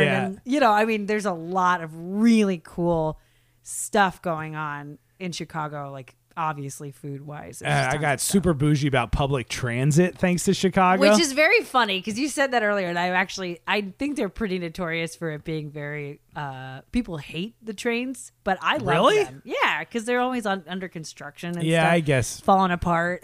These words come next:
Speaker 1: Yeah.
Speaker 2: <laughs>
Speaker 1: I guess it was just having them at all made me
Speaker 2: Right,
Speaker 1: very,
Speaker 2: right.
Speaker 1: very bougie with my little <laughs> freaking bus passes or whatever the hell they were called out there.
Speaker 2: Yeah.
Speaker 1: Yeah, I don't know. I, it made me bougie about the seasons.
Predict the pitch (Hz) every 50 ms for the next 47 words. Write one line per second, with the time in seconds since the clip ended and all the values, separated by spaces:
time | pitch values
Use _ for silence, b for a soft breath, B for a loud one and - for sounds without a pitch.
0 | 277 139 135 127 123 117 117 349 - - - 262 - - - - 240 277 285 220
1 | 311 302 - 233 214 170 143 175 - - 170 160 160 151 156 151 147 131 123 120
2 | 110 107 104 101 98 92 92 110 110 104 104 - 302 320 320 294 277 277 262 247
3 | - - 208 233 233 220 208 196 170 160 156 156 147 131 107 135 135 135 131 123
4 | 131 127 123 120 117 - 131 120 113 110 117 113 107 107 101 - - - - -
5 | - - - - - - - - 135 - - 139 110 101 - - 104 98 - -
6 | - 113 98 92 95 - 104 90 95 95 98 95 98 95 95 92 95 98 92 92
7 | 95 92 90 87 - 95 87 87 90 90 92 - - 98 95 95 95 _ B 95
8 | 85 85 82 82 87 92 90 B B B B B B B B B 196 202 190 185
9 | 175 175 196 214 196 165 147 135 135 127 131 151 147 165 156 156 180 185 185 190
10 | 196 226 226 226 220 208 160 131 170 175 185 143 147 180 170 156 120 151 143 139
11 | 139 127 123 - _ - - 135 131 - - - 123 120 120 120 139 147 151 165
12 | 165 175 - -